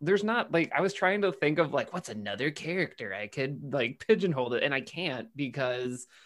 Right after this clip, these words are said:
um, it was just so unique, and I just appreciated how you did that because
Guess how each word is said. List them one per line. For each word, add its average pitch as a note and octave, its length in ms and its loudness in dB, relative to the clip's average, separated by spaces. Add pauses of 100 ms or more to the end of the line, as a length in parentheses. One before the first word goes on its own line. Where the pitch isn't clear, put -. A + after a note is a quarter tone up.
(340)
um, C3 680 0
it D3+ 80 2
was D#3 160 8
just D#3 180 0
so D3+ 140 6
unique, C3+ 320 2
and B2 100 0
I B2+ 80 4
just D3 160 0
appreciated C#3 600 -2
how B2 160 0
you A2 640 0 (160)
did B2 220 0
that D#3+ 340 2
because A#2 580 0